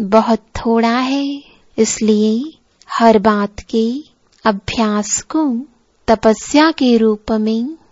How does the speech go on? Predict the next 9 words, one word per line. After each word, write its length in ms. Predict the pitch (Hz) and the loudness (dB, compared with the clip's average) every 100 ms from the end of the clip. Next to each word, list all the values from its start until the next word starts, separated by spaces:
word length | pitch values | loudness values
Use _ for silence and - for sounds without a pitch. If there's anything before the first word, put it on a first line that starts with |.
| _ 240 | _ 4
करने 420 | 220 220 247 311 | 4 6 2 2
के 200 | - 226 | 2 0
लिए 480 | 208 214 214 233 - _ _ _ 208 226 | 2 0 -2 -4 -8 _ _ _ -2 0
यह 180 | 226 220 | 2 0
विशेष 1000 | 208 214 - 226 220 247 311 - - - _ _ | 0 -2 0 0 0 0 -4 -6 -8 -10 _ _
समय 560 | - - 240 226 277 320 | -8 -2 0 2 2 2
दे 240 | 233 220 | 2 0
रहे 340 | 214 220 220 240 | 0 -2 -4 -4
हैं, 480 | 254 277 277 277 | -2 -4 -4 -8